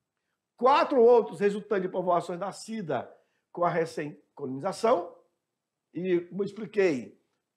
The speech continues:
Colorado do Oeste, Espigão do Oeste, Ouro Preto do Oeste e Presidente Médici. Além de um antigo, Costa Marques. Certinho?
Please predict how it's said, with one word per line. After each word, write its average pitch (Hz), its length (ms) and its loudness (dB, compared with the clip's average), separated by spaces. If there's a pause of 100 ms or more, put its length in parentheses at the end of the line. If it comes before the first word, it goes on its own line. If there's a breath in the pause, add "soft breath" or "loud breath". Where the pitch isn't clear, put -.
Colorado 226 640 4
do 160 80 2
Oeste, 147 500 -2
Espigão 208 600 -2
do 190 140 2
Oeste, 147 600 -6 (480)
Ouro 254 460 6
Preto 220 260 2
do 208 120 0
Oeste 202 360 2
e 214 60 -12
Presidente 196 360 -8
Médici. - 320 -20 (540)
Além 233 380 4
de 226 100 -2
um 285 60 2
antigo, 226 520 -6 (120)
Costa 156 280 -16
Marques. - 440 -20 (1040)
Certinho? 262 580 -4